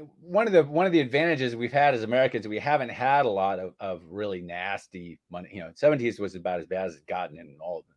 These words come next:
you know, in, since Civil War, I mean, maybe. Um,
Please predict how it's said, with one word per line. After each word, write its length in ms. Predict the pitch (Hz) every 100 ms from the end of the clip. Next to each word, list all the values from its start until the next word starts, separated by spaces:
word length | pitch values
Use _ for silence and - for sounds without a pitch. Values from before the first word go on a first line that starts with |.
| _
you 60 |
know, 80 | 73 _ _
in, 160 | 76 71 69 _ _
since 360 | _ 73 69 _ _ _ _ _ _ _
Civil 240 | 95 71
War, 280 | 92 95 69 71
I 40 |
mean, 180 | 71 71 67
maybe. 280 | 80 73 - _ _ _ _ _ _ -
Um, 400 | 110 113 107